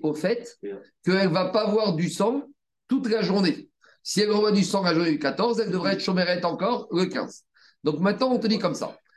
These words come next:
Shomeret Yom Keneged Yom. On a une femme le treize Nissan, elle a vu du sang. D'accord ? Et maintenant, le quatorze Nissan au matin, qu'est-ce qui s'est passé ? Alors, euh,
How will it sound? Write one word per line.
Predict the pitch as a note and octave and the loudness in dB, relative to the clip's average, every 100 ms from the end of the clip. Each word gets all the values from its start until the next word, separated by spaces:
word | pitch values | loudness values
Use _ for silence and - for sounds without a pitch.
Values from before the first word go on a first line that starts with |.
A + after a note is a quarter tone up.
| _ | _
Shomeret | - - F#3+ A3 A3+ A#3 A3+ A#3 | -4 2 4 4 2 0 0 0
Yom | A#3+ A#3+ A#3 | 0 0 0
Keneged | G3 F3 D3+ D#3 | 0 2 0 0
Yom. | A#3+ - - - | -2 -4 -6 -2
On | E3 | 2
a | G#3+ | 2
une | G3+ | 2
femme | - E3 G3 A3+ - _ _ | 2 2 2 -2 -8 _ _
le | D3 D#3+ | -2 0
treize | - G#3+ F#3 | 2 2 2
Nissan, | F#3 D#3+ - F3+ G#3 - - | 2 2 0 0 0 -4 -2
elle | D3+ D#3 | 0 2
a | D#3+ D3+ | 2 2
vu | E3+ G#3 - - | 2 2 -2 -4
du | B2 F3+ F3+ | 0 0 -2
sang. | - - - - _ | -4 -4 -4 -8 _
D'accord ? | - - F3+ B3+ - - - - _ | -6 -2 -2 -2 -8 -20 -20 -20 _
Et | F#3 | 2
maintenant, | G#3 G#3+ G#3+ G#3 F3+ | 2 2 2 2 2
le | D#3+ | 2
quatorze | - G3 A3+ G3+ D#3 | 0 -2 -2 0 0
Nissan | F3 - E3+ - D3 | 0 0 0 0 0
au | |
matin, | B2 A2 B2+ F3 - _ _ - _ - | 0 -2 -2 -4 -6 _ _ -20 _ -4
qu'est-ce | G#3+ G#3 | -4 0
qui | G#3+ | 2
s'est | F#3 F#3+ - | 2 2 2
passé ? | C#3 - D3 - - - - _ - | 0 2 0 0 -6 -20 -20 _ 0
Alors, | E3+ F#3 A3 A3 G#3+ A3+ A3 A3 | 2 2 2 4 4 2 0 0
euh, | A#3 A#3+ A3 G3 D#3+ | 2 2 2 2 2